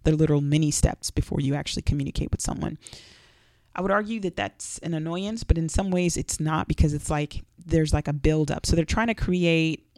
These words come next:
a threshold before you actually jump in communicating with someone to make you, I think I, I get the psychology of it. They're trying to make you,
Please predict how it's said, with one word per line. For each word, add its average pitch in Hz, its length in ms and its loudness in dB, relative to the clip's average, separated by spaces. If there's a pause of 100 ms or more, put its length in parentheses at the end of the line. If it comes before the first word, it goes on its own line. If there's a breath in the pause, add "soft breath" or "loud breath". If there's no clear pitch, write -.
(160)
a 156 80 -4
threshold 180 600 0
before 165 260 4
you 160 140 0
actually 156 280 -4
jump 156 240 -2
in 151 80 -2
communicating 175 480 -2
with 214 120 -6
someone 220 280 -2
to - 120 -4
make 160 220 -2
you, - 80 -8
I 208 100 -2
think - 260 0
I, - 160 -2 (120)
I 180 60 4
get 233 160 4
the - 40 4
psychology 156 520 4
of 143 100 -2
it. 143 40 -6
They're 151 100 -4
trying 208 280 -4
to 214 60 -4
make 165 300 -2
you, 156 320 2